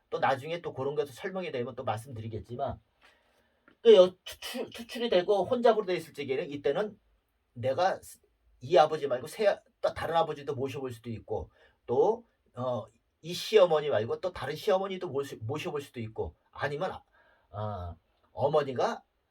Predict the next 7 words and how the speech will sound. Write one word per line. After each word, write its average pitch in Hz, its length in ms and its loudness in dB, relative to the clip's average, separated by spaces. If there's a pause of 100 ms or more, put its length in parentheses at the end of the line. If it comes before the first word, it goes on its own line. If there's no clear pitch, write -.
(260)
아, - 360 -18 (580)
남친이 185 680 -6
많다, 135 540 0
이렇게도 185 360 -2
해석이 170 300 -10
되는 113 240 -4
거예요. 55 280 -12